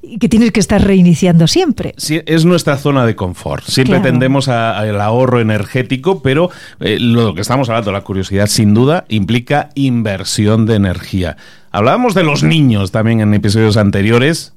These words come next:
Speaker 2: Los niños, si por algo se distinguen, es porque siempre están preguntando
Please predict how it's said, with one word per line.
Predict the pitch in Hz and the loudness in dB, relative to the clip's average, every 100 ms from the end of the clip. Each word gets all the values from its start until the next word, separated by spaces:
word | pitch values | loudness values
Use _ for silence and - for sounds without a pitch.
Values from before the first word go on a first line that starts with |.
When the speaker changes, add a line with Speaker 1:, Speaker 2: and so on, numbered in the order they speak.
| - | -12
Speaker 2:
Los | - 110 | -2 0
niños, | 123 151 151 - | 4 4 2 0
si | 117 | -2
por | 101 101 92 | 0 -2 0
algo | 104 113 | 0 0
se | 90 139 | 0 0
distinguen, | 117 76 - 113 127 131 156 156 - - - | 0 -2 -2 0 2 2 0 -2 -12 -20 -20
es | - | -16
porque | - - | -14 -10
siempre | - - | -10 -8
están | - - | -8 -8
preguntando | - 60 58 - 57 | -8 -10 -10 -12 -14